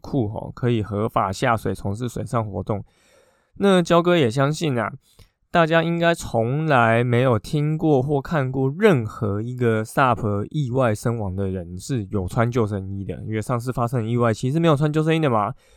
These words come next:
所以如果你从事水上活动啊，你有穿着对应的服具，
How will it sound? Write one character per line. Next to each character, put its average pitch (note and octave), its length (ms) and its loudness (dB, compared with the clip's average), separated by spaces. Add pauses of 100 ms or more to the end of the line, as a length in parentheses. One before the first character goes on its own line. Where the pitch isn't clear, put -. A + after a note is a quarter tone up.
(340)
所 E3+ 120 0
以 F3 60 6
如 D#3+ 180 2
果 F3 120 6
你 C3+ 100 2
从 A#2 260 0
事 D#3 380 4
水 A#2 180 0
上 D3+ 180 2
活 A2+ 180 2
动 C3+ 260 4
啊， A2 180 2
你 A#2 100 0
有 A#2 220 4
穿 C#3 360 0
着 G#2+ 280 0
对 C3 280 2
应 B2+ 100 -2
的 G#2+ 140 0
服 G#2 340 -8
具， A2+ 320 -6